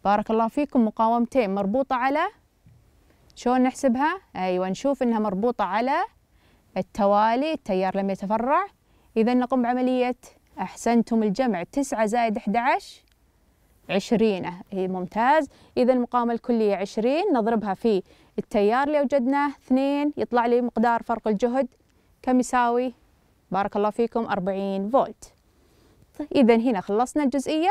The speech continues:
راح ناخذ تطبيق الحلقة. في الدائرة الكهربائية نقطة في الدائرة يلتقي بها موصلين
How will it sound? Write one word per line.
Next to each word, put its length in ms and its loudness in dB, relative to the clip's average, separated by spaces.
راح 160 -2
ناخذ 340 -2
تطبيق 640 -4
الحلقة. 460 2
في 100 -4
الدائرة 360 0
الكهربائية 600 0
نقطة 380 -4
في 80 -6
الدائرة 400 0
يلتقي 480 0
بها 220 -2
موصلين 640 -2